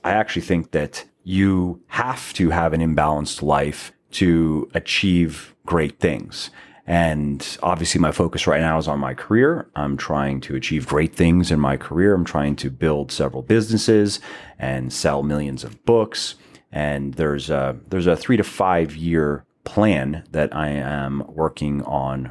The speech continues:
realizing. And to do that, it just requires a lot of time. And that means that I'm going to have to imbalance my life to get there. I'm gonna have to sacrifice something.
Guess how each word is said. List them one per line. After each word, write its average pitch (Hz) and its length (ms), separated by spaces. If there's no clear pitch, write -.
realizing. 87 640
And 80 340
to - 80
do 98 200
that, 80 420
it 80 140
just 80 320
requires 71 560
a 76 60
lot 65 220
of 65 80
time. 80 300
And 71 140
that 78 120
means 80 420
that 73 220
I'm 76 200
going 78 260
to 73 60
have - 480
to 73 400
imbalance 85 640
my 67 200
life 71 580
to 80 120
get 98 200
there. - 280
I'm 62 60
gonna 69 120
have 87 200
to - 80
sacrifice 82 580
something. 95 460